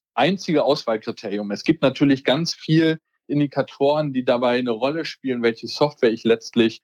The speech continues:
in meinem Unternehmen ausrolle. Aber vielleicht kommen wir mal dahin, dass zumindest einer der vielen Indikatoren ist, denn aktuell,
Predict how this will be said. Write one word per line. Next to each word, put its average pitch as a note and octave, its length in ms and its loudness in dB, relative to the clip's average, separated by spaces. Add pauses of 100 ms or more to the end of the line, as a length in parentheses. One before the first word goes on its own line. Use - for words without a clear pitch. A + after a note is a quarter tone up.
in D#3+ 140 4
meinem C3+ 220 0
Unternehmen A#2 500 -2
ausrolle. E3 680 0
Aber F3+ 280 0
vielleicht E3 340 -4
kommen F3+ 180 -6
wir E3 100 -2
mal C#3 200 -2
dahin, E3 340 -2
dass - 280 -8
zumindest E3 500 -2
einer F#3+ 320 2
der D3 140 2
vielen E3 320 0
Indikatoren C3 680 -2
ist, A#2+ 320 -2
denn G#2+ 160 -2
aktuell, C#3 640 0